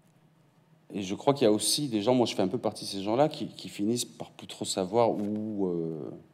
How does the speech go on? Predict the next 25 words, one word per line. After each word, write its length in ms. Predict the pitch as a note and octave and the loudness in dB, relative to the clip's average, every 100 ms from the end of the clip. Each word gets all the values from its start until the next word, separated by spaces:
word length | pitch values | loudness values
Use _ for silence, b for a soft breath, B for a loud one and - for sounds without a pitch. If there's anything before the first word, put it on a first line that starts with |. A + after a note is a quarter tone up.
| _ _ _ _ _ | _ _ _ _ _
où 120 | G#2 G#2+ | 0 0
est-ce 120 | - | 0
qu'ils 100 | G2 | -6
sont 160 | - | -6
chez 300 | F#2+ A2+ A2 | -4 -4 -2
eux. 140 | C#3+ C#3 B B B B | -2 -4 B B B B
Parce 100 | - | -8
qu'il 80 | - | -2
y 20 | |
a 40 | G2 | 0
des, 60 | |
il 60 | G2 | 2
y 60 | G2+ | 0
a 40 | |
des 140 | G#2 | 2
endroits 240 | G#2+ A2+ B2+ | 2 2 4
où 40 | |
on 100 | G#2 | 2
se 120 | F#2+ | 0
sent 120 | - G#2 | -4 -4
très 160 | - | -4
bien, 260 | C3+ D#3+ D3+ - | 0 2 0 -4
euh, 920 | A2 G#2 G2 G2 G2+ G#2 G#2 G#2 G#2 G#2 | -8 -6 -6 -8 -10 -12 -10 -8 -8 -8
à 40 | |
l'étranger. 480 | F#2 - G2+ G2 | -8 -6 -8 -8